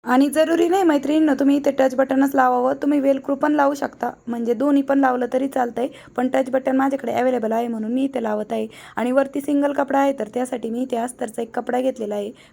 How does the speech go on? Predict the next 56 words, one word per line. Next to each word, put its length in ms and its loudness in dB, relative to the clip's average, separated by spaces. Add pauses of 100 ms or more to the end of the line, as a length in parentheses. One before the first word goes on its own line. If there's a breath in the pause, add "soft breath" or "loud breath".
कट 180 -2
करून 280 -4
without 380 -2
मेजरमेंटचाच. 640 -6 (320 loud breath)
आणि 160 -4
बघा 260 0
अशा 160 -6
पद्धतीने 440 -4
आपल्याला 320 -6
हा 80 -6
जो 220 -10
टच 160 -4
बटन 240 -8
आहे 120 -6
ते 180 -8
लावून 260 -2
घ्यायचं 260 -6
आहे. 140 -6
तर 80 -10
मी 120 -6
इथे 140 -6
मार्किंग 440 -8
केलेली 260 -8
आहे, 120 -8
त्याच्या 220 -10
कडेकडेला 520 -4 (500 loud breath)
थोडंसं 400 0
होल 260 0
पाडून 300 0
घेतलेलं 280 -2
आहे 60 -6
ना 80 -10
अस्तरच्या 420 -8
कापडावरती 500 -4
पण 160 -2
होल 180 -2
पाडलं 320 -6
आहे 80 -4 (360 loud breath)
आणि 220 -4
एक्स्ट्राचं 440 -8
थोडं 180 -6
कट 180 -4 (120)
केलं. 200 -2
आणि 280 -6
अगोदर 360 -2
आपल्याला 260 -4
काय 140 -6
करायचं 300 -6
आहे, 120 -6 (180)
फक्त 220 -8
जो 220 2 (180)
हा 160 -6
वरचा 320 -2
कपडा 260 -2
आहे 80 -2
ना 120 -8